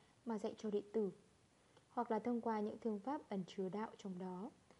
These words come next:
Chẳng hạn như để đệ tử học thư pháp, thông qua thư pháp mà gián tiếp lĩnh ngộ đạo. Bài Thanh Liên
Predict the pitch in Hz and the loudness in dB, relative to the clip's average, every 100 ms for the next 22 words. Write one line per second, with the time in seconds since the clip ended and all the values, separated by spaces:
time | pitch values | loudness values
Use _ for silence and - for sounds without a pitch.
0 | - - - 277 220 208 - 220 214 - | -20 -20 -6 0 0 0 2 4 2 0
1 | - - - - - - - - - - | -18 -20 -20 -20 -20 -20 -20 -20 -20 -20
2 | - - 226 190 180 - - 220 - 196 | -20 4 6 6 4 0 4 4 4 -4
3 | - 196 262 311 - - - - 233 226 | -2 -4 0 -2 -2 -20 -18 -4 -2 0
4 | 220 226 226 202 - - 190 190 180 - | 2 2 2 -6 -6 -4 -4 -4 -6 -2
5 | 285 226 233 240 233 208 202 - - - | 0 0 -2 -4 -2 -2 -4 -6 -20 -20
6 | - - - - - - - - - - | -20 -20 -20 -20 -20 -20 -20 -20 -20 -20
7 | - - - - - - - - - 208 | -20 -20 -20 -20 -20 -20 -20 -20 -4 -2
8 | 190 190 214 208 214 | -2 -2 -2 2 0